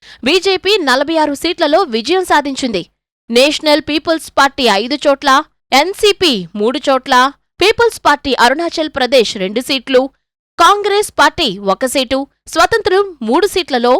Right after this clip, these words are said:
విజయం సాధించారు. ఇక్కడ కూడా ప్రతిపక్ష హోదా పార్టీలకు దక్కలేదు.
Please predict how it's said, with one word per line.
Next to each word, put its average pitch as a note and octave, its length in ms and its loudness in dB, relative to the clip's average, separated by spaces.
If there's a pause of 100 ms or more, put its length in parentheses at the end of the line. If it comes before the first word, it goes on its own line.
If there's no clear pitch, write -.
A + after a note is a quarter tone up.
(200)
విజయం B3+ 340 -2
సాధించారు. A#3+ 480 -2 (560)
ఇక్కడ A#4+ 260 2 (100)
కూడా A#3 240 2
ప్రతిపక్ష F4+ 520 -2
హోదా A#3+ 400 0
పార్టీలకు D#4+ 600 0
దక్కలేదు. G#3 520 -2